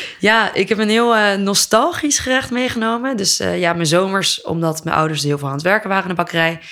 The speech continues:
spendeerde ik eigenlijk heel veel tijd bij mijn opa en oma, mijn Franse opa en oma. En,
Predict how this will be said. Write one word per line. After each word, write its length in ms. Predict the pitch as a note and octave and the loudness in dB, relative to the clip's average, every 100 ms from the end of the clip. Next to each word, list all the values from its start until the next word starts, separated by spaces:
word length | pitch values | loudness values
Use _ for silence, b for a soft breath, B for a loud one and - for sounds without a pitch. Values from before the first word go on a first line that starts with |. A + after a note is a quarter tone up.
| B B | B B
spendeerde 500 | B - E3+ E3+ F3+ | B -2 2 2 2
ik 60 | F3 | 2
eigenlijk 220 | - D#3 | -2 -2
heel 100 | E3+ | -4
veel 100 | E3+ | -2
tijd 220 | E3 D#3+ | -2 -2
bij 100 | D#3 D#3+ | -2 -4
mijn 120 | D#3+ | -2
opa 160 | D3 | -2
en 100 | C#3 | -2
oma, 200 | D3 F3+ | 0 -2
mijn 140 | F#3+ D#3 | -2 -4
Franse 300 | - F3+ - | -4 -4 -4
opa 200 | F3+ F3+ | -4 -4
en 80 | F3+ | -6
oma. 260 | F3+ G3+ C#4+ B B B B B | -8 -10 -16 B B B B B
En, 360 | F3 E3+ E3+ | 2 2 0